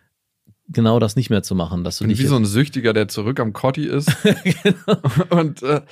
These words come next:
Speaker 2: erstmal nur eine geringe Methadondosis und jetzt ist er wieder voll auf Heroin.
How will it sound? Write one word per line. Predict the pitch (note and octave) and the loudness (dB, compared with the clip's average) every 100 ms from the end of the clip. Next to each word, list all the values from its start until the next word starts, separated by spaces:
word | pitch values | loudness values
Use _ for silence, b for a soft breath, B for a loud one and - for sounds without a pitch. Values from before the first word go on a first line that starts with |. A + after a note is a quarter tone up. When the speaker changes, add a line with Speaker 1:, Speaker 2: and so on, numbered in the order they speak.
| B B B - | B B B 0
Speaker 2:
erstmal | D#3+ F3 F3 | 0 0 2
nur | E3+ D#3+ - - D3 | 2 0 -4 -8 -4
eine | C#3+ C#3 | 2 2
geringe | C3 C3 F3 | 2 2 4
Methadondosis | F3+ D#3 D3 C3 E3+ F3+ G3 G#3 E4 C#4 - - | 2 2 0 2 2 4 2 4 2 0 -6 -8
und | - D3 | -2 0
jetzt | C#3 D3+ - | 2 0 -2
ist | C#3+ | 0
er | D3 C3+ | 0 2
wieder | C#3 | 0
voll | C#3 C#3 | 2 2
auf | B2 A#2 | 2 0
Heroin. | B2+ A#2 A2 A2 | -2 -2 -2 -4